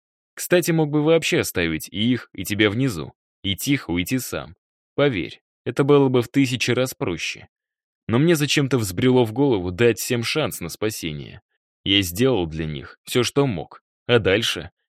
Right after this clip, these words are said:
каждый сам за себя". "Но ты всё равно даже из общего побега извлёк свою выгоду". В его голосе всё равно звучал упрёк. "Это называется гибкость, друг мой юный. Скорее, изворотливость и расчётливость", возразил этот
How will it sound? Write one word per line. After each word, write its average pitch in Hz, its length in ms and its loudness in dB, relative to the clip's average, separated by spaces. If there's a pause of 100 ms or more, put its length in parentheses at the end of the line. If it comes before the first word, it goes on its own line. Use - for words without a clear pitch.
(100)
каждый 123 420 2
сам 87 280 -4
за 90 80 -6
себя". 87 460 -8 (960)
"Но 85 100 -4
ты 95 120 0
всё 101 160 -2
равно 113 280 4
даже 87 260 -2
из 87 100 -2
общего 101 300 0
побега 104 500 2
извлёк 98 360 0
свою 98 340 0
выгоду". 85 500 -2 (480)
В 101 60 -6
его 165 240 2
голосе 156 440 -2
всё 139 160 -6
равно 151 280 -2
звучал 82 380 -6
упрёк. 90 460 -8 (300)
"Это 165 240 4
называется 160 640 4
гибкость, - 720 -4
друг 131 340 2
мой 82 180 -2
юный. 73 480 -8 (300)
Скорее, 92 420 0
изворотливость 92 880 -2
и 92 80 -4
расчётливость", 92 840 0 (340)
возразил 127 580 0
этот 104 380 -4